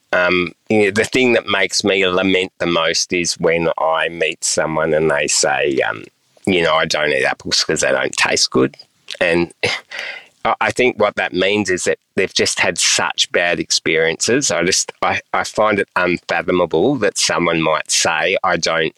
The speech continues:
eat stone fruit," or whatever 'cause it doesn't taste good, 'cause it just, there's so much diversity in the flavour.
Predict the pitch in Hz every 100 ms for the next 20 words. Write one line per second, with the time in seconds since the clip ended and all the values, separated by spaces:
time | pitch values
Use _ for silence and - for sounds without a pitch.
0 | 92 85 - - - - 82 82 80 -
1 | 76 73 82 76 71 - - - - -
2 | - - 101 95 95 92 80 87 - 82
3 | 82 - 85 78 - 78 - 104 92 92
4 | - 107 95 - 104 - 117 107 - -
5 | 110 110 110 98 - - 87 85 82 87
6 | 117 104 101 85 - 85 131 85